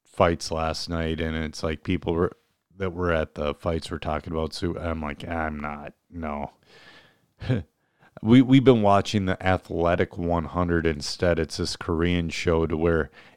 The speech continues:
it's almost like, um, like, uh, Squid Games, but a little less, uh, morbid.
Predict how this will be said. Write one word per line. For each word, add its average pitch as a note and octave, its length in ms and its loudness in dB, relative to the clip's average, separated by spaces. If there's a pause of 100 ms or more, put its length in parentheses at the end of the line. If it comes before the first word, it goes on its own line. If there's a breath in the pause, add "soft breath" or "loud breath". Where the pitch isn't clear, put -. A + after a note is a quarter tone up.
(140 loud breath)
it's A#2+ 180 -4
almost C3+ 540 2
like, A2 340 2
um, D#2 540 2 (1600 soft breath)
like, F#2 380 2
uh, D#2+ 220 2
Squid G2+ 500 0
Games, G2 420 0
but F#2 220 0
a E2+ 60 0
little E2+ 400 0
less, E2 400 -4
uh, D#2 240 0
morbid. E2+ 580 2